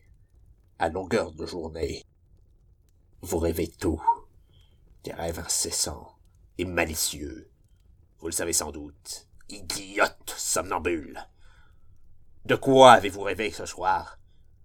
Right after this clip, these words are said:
Votre esprit errant vous a-t-il conduit jusqu'à démolir mon bureau ? Quel rêve dément et insensé avez-vous fait ce soir, hein ?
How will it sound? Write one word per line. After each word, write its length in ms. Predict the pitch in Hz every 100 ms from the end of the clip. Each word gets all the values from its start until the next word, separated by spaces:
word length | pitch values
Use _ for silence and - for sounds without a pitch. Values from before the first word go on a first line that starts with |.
| - - - - -
Votre 200 | - -
esprit 360 | - - 87 85
errant 380 | - 104 107
vous 220 | 85 92 90
a-t-il 280 | - 104
conduit 500 | - 110 101 101 113
jusqu'à 680 | 101 92 - - 117 104 80 - - - - -
démolir 680 | 107 147 139 147 139 147
mon 160 | 117 127
bureau ? 680 | - - 139 170 190 180 - - - - - - -
Quel 120 | 170
rêve 200 | 165 160
dément 360 | 196 160 165 165
et 120 | 165
insensé 500 | 170 - 175 196 170
avez-vous 240 | 160 165
fait 120 | 165
ce 120 | 170 170
soir, 440 | 156 156 127 -
hein ? 280 | 208 240 247